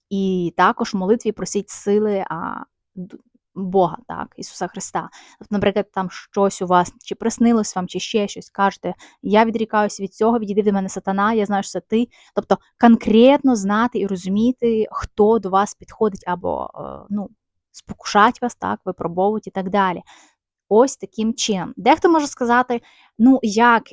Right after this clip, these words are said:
е, якщо вже я перейшов на сторону Ісуса, то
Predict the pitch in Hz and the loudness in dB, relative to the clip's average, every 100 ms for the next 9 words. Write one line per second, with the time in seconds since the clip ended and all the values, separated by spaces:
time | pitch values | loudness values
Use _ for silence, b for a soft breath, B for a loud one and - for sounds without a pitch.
0 | - 190 185 180 180 - 285 226 233 254 | -6 -2 0 0 -2 2 4 6 4 4
1 | 214 - 254 214 - 226 247 226 202 - | 0 2 0 0 0 0 2 -2 -4 -4
2 | 247 311 240 - 190 185 | 0 2 0 -2 -6 -6